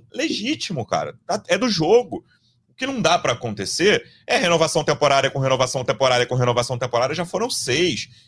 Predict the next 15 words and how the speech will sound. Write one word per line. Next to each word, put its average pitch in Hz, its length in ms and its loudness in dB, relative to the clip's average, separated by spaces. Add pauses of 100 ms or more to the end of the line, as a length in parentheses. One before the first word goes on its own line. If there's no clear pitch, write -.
E 135 120 0
aí, 165 260 0
até 135 260 -2
ano 170 160 2
passado, 165 480 0
cobrava 165 380 0
um 147 60 -8
preço 165 260 -2
diferente 160 640 -2
do 117 80 -6
Vasco 156 420 2
e 131 60 -2
de 127 100 -4
outros 135 300 2
clubes. 147 580 -4